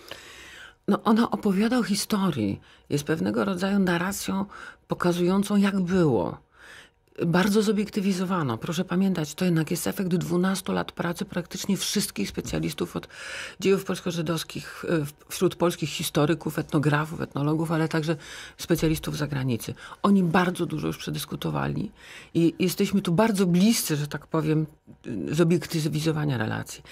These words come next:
Ale ona oczywiście zawsze niesie w sobie element interpretacji. I tutaj dyskusje przed nami, ale ja się ich nie boję.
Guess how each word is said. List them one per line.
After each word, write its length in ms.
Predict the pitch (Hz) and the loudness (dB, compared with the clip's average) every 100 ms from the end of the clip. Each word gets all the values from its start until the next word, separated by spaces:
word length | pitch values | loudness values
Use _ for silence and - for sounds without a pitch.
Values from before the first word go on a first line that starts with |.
| - - - | -12 -8 -2
Ale 180 | 170 | 2
ona 120 | 185 208 | 2 0
oczywiście 360 | 202 190 233 | -2 -2 0
zawsze 280 | 254 - 262 | 2 4 4
niesie 200 | 180 151 | 4 2
w 60 | - | 0
sobie 260 | 151 151 | 2 4
element 380 | 143 143 143 139 | 6 6 4 2
interpretacji. 760 | 135 143 - 131 - - - | -2 -4 -4 -4 -4 -6 -8
I 60 | 233 | -8
tutaj 300 | - - - | -8 -4 -2
dyskusje 480 | 269 - 285 269 269 | -2 -4 -4 -2 -4
przed 200 | - 262 | -2 2
nami, 280 | 285 247 226 - - - | 4 4 2 -4 -12 -4
ale 140 | - 277 | 0 0
ja 100 | 247 | 0
się 140 | - | -2
ich 80 | 226 | 0
nie 100 | 240 | 0
boję. 340 | 190 - - | -2 -4 -6